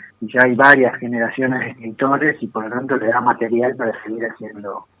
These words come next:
películas. La primera vez que aparece en la pantalla en realidad es en televisión, porque había un programa americano de televisión que era como una serie que se llamaba, no me acuerdo ahora el nombre, era una cosa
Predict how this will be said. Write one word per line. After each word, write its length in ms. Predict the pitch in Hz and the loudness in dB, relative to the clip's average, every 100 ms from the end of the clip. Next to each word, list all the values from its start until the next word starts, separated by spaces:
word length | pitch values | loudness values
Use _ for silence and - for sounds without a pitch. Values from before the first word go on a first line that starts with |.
| - | -10
películas. 580 | 131 127 143 - 104 95 - _ - | -2 2 2 0 -8 -12 -18 _ -14
La 60 | 120 | -4
primera 280 | 170 214 | 0 4
vez 80 | 247 | 6
que 60 | 220 | 6
aparece 340 | 185 190 196 | 8 8 6
en 100 | 190 | 0
la 80 | 160 | 0
pantalla 340 | 147 147 214 - | 2 4 2 2
en 80 | - | -2
realidad 260 | 147 170 | -2 -2
es 60 | 180 | -2
en 120 | 185 | 0
televisión, 760 | - 139 127 120 - 165 127 104 - _ _ | 2 0 -4 -4 -2 0 0 -4 -16 _ _
porque 800 | 127 113 - - 123 117 127 127 - _ _ - | -6 -6 -8 -6 -2 -2 -2 -4 -10 _ _ -8
había 200 | 127 160 | -4 -2
un 60 | 156 | 0
programa 800 | 156 156 156 170 165 156 143 135 | 2 2 2 0 0 2 0 0
americano 600 | 131 139 165 175 151 143 | -4 -2 2 2 2 0
de 80 | 131 | 0
televisión 760 | 139 131 135 139 185 175 147 | 0 0 -2 0 4 4 2
que 60 | 135 | 0
era 140 | 123 | -2
como 120 | 117 123 | -4 -4
una 180 | 120 - | -6 0
serie 400 | 143 135 127 120 | 0 2 -2 -2
que 100 | - | -10
se 60 | - - | -16 -12
llamaba, 420 | 117 120 120 117 113 104 - _ _ _ | -2 0 2 2 0 -2 -4 _ _ _
no 160 | - - | -12 -10
me 80 | |
acuerdo 300 | - 120 104 101 | -4 -4 -2 -6
ahora 260 | 113 107 | -6 -8
el 160 | 104 113 | -8 -4
nombre, 480 | 127 113 110 120 123 | -4 -2 -4 -4 -4
era 120 | 113 | -6
una 160 | 113 113 | -8 -4
cosa 200 | 120 | -4